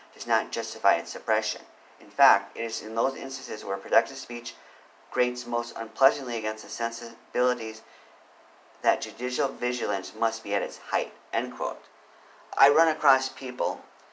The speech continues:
whether to me personally or to others, who say, "I like free speech, but," and this goes out to them,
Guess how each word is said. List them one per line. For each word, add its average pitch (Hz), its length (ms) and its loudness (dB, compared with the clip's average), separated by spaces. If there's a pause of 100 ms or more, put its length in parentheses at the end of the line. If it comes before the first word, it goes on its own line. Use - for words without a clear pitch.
(340)
whether 143 260 8
to 127 140 -6
me 131 120 -2
personally 135 540 0
or 104 300 4 (240)
to - 260 -4
others, 110 460 4 (300)
who 117 120 -14
say, 107 400 4 (320)
"I 147 300 12
like 131 340 6
free 131 260 -6
speech, - 600 -10 (160)
but," - 500 4 (2750)
and 123 180 -4
this 160 200 2
goes 139 220 4
out 113 260 8
to 117 100 -8
them, 104 460 2